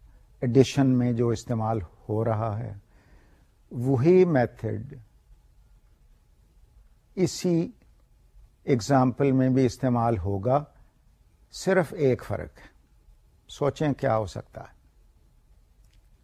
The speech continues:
کہ وہ ایڈیشن تھا اور یہ سبٹریکشن ہے، تو آپ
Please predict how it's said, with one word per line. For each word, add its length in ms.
کہ 100
وہ 240
ایڈیشن 500
تھا 120
اور 220
یہ 180
سبٹریکشن 680
ہے، 40
تو 160
آپ 440